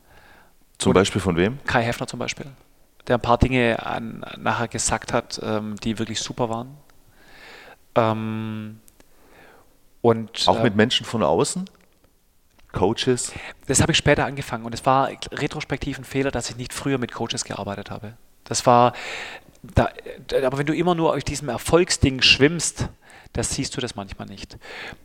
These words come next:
Speaker 2: Und ich habe erst später damit angefangen, mit Leuten zu arbeiten, die mir unglaublich geholfen haben.
Speaker 1: Bis heute?
Speaker 2: In letzter Zeit weniger grad.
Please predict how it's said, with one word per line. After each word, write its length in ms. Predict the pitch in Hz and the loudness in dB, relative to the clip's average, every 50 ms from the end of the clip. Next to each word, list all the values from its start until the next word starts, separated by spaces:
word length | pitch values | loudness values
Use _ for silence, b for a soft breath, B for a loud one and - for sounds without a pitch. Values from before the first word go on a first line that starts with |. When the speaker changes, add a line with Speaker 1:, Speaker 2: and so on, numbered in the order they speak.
| - - - | -20 -8 -4
Speaker 2:
Und 120 | 123 123 | -4 0
ich 80 | 110 120 | 0 0
habe 120 | 131 - | 0 2
erst 180 | 151 147 - - | 2 0 2 0
später 380 | - - - 127 120 123 135 139 | -2 2 4 6 6 8 6 4
damit 240 | 139 131 131 - | 4 2 0 -2
angefangen, 420 | 107 120 127 131 - - 127 123 123 | -4 -4 -6 -6 -6 -4 -6 -6 -6
mit 140 | 120 113 113 | -6 -4 -4
Leuten 200 | 107 110 - - | -4 -4 -6 -8
zu 160 | - 127 - | -10 -8 -6
arbeiten, 340 | 107 113 127 120 120 120 113 | -4 0 0 0 0 0 -2
die 100 | 127 120 | -4 -4
mir 200 | 120 120 117 117 | -2 -2 -2 -4
unglaublich 380 | 120 117 - 117 113 113 104 | -6 -6 -4 -6 -6 -6 -8
geholfen 320 | - - 101 104 - - 107 | -10 -10 -10 -10 -10 -12 -12
haben. 220 | 95 98 101 104 - _ _ _ _ _ _ _ _ _ _ _ _ _ _ _ _ _ _ _ _ _ _ - | -14 -14 -16 -20 -20 _ _ _ _ _ _ _ _ _ _ _ _ _ _ _ _ _ _ _ _ _ _ -6
Speaker 1:
Bis 200 | - 104 - - | -2 -2 0 2
heute? 340 | 98 90 110 - - 170 180 - B B B B B B B B B B B - - - | 4 2 2 2 2 -2 -2 -4 B B B B B B B B B B B -20 -10 -2
Speaker 2:
In 80 | 143 139 | 2 4
letzter 240 | 147 143 - 135 | 4 4 2 0
Zeit 240 | - - 135 131 - | 2 2 2 4 4
weniger 260 | 120 120 131 131 120 | 2 2 2 2 -2
grad. 320 | - - 104 98 104 - | -2 -6 -10 -10 -10 -10